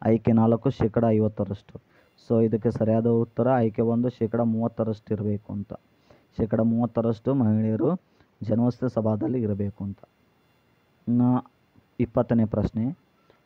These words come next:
ಜನವಸತಿ ಸಭೆಯ ನಿರ್ಣಯಗಳನ್ನು ಈ ಕೆಳಗಿನ ಯಾವ ರೀತಿಯಲ್ಲಿ ಅಂಗೀಕರಿಸಲಾಗುತ್ತದೆ ಅಂತ. So ಜನವಸತಿ ಸಭೆಯ ನಿರ್ಣಯಗಳನ್ನು ಈ ಕೆಳಗಿನ ಯಾವ ರೀತಿಯಲ್ಲಿ ಅಂಗೀಕರಿಸಲಾಗುತ್ತದೆ? So ಆಯ್ಕೆಗಳು, ಆಯ್ಕೆ ಒಂದು ವಿಶೇಷ ಬಹುಮತದಿಂದ,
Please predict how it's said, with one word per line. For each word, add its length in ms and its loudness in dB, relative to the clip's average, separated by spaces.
ಜನವಸತಿ 540 0
ಸಭೆಯ 380 2
ನಿರ್ಣಯಗಳನ್ನು 1000 0
ಈ 140 -4
ಕೆಳಗಿನ 360 -2
ಯಾವ 360 -2
ರೀತಿಯಲ್ಲಿ 640 -2
ಅಂಗೀಕರಿಸಲಾಗುತ್ತದೆ 1200 -2
ಅಂತ. 240 -16
So 120 0
ಜನವಸತಿ 520 0
ಸಭೆಯ 180 0
ನಿರ್ಣಯಗಳನ್ನು 920 -2
ಈ 120 0
ಕೆಳಗಿನ 380 0
ಯಾವ 420 0
ರೀತಿಯಲ್ಲಿ 460 0
ಅಂಗೀಕರಿಸಲಾಗುತ್ತದೆ? 1120 -4
So 100 0
ಆಯ್ಕೆಗಳು, 480 2
ಆಯ್ಕೆ 280 0
ಒಂದು 480 4
ವಿಶೇಷ 400 2
ಬಹುಮತದಿಂದ, 720 2